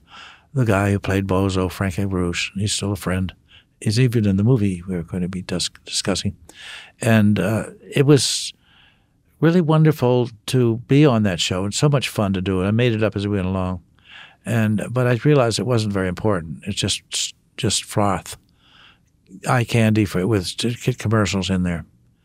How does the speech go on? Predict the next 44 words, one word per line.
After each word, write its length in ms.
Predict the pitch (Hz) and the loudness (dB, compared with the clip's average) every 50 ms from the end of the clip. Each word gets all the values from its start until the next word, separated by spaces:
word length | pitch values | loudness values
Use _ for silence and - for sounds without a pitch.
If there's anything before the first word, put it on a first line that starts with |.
| _ _ _ _ - - _ _ _ | _ _ _ _ -20 -20 _ _ _
So, 540 | - - - - 120 113 110 107 101 - - - | -8 -4 0 2 2 2 2 2 0 -2 -4 -4
uh, 280 | 117 110 107 104 95 - - | -2 0 0 0 -2 -4 -4
but 160 | - 117 - | -4 -2 -2
to 100 | - 117 | -2 0
get 160 | 110 139 131 | 0 2 2
on 160 | 131 127 123 | 2 2 2
a 40 | 117 | 0
show 240 | 107 - - 117 117 | 0 0 0 0 0
like 220 | 107 101 95 95 | 0 0 -2 -2
Sesame 340 | - - 110 110 - - 123 | -4 -4 -4 -4 -4 -4 -6
Street, 200 | 110 - - 98 | -6 -4 -2 -2
I 80 | 95 95 | -2 -2
had 140 | 98 107 107 | -2 -2 0
no 120 | 110 107 | 0 0
idea 380 | 104 104 104 104 107 104 98 92 _ _ - - - - - - _ - | 0 0 0 0 0 0 -2 -4 _ _ -20 -20 -20 -20 -20 -18 _ -2
what 120 | 120 113 | 0 2
I 40 | 113 | 2
was 140 | 113 104 101 | 2 2 0
going 360 | - 123 110 110 110 110 104 | 0 2 2 4 4 2 2
for. 380 | - - 98 92 92 87 - - _ _ _ _ - - _ _ - | 0 -2 -2 -2 -2 -4 -6 -10 _ _ _ _ -20 -20 _ _ -4
So 140 | - - | 0 0
I, 100 | 117 117 117 - - - | 2 0 0 -2 -4 -2
I, 180 | 110 123 117 113 - - - 123 110 110 - - - | 0 0 0 -2 -2 -2 -2 -2 -2 -2 -6 -6 -4
I 140 | 123 120 117 113 - | -2 -2 -2 -2 -2
created 300 | - 127 131 131 117 113 | 0 2 2 2 4 2
a 60 | 107 | 0
really 320 | 101 113 127 127 123 117 104 - | 2 2 2 4 4 2 0 -2
fancy 460 | - - - 113 113 117 104 - 117 | -6 -4 0 2 2 2 2 0 -2
puppet 360 | 104 - - 104 - 113 - | -2 -2 -4 -4 -2 -4 -4
show 320 | - - 107 98 98 95 - _ _ _ _ _ _ - - - _ - | -2 0 0 0 -2 -4 -8 _ _ _ _ _ _ -20 -20 -10 _ 0
and 100 | 120 120 | 2 2
went 140 | 117 104 - | 2 2 2
to 80 | 117 | 0
a 60 | 110 | 0
puppet 320 | - - 113 104 - 98 92 | 2 0 0 0 -2 -4 -2
festival 380 | - 107 101 - - 104 104 104 | -2 -2 0 0 -2 -2 -2 0
with 180 | 104 104 95 | 0 0 0
it, 140 | 101 95 - - | 0 -2 -4 -4
and 260 | - 107 104 98 101 | -4 -2 0 0 0
Jim 140 | 104 110 104 | 0 0 2
Henson 300 | 104 110 110 - - 110 | 2 2 2 0 -2 -4
was 140 | 110 95 - | -4 -4 -2
there 120 | 101 101 | -2 -2
scouting. 540 | 98 - - - 107 117 107 90 87 80 - | -2 -2 -2 0 0 2 2 0 -2 -4 -8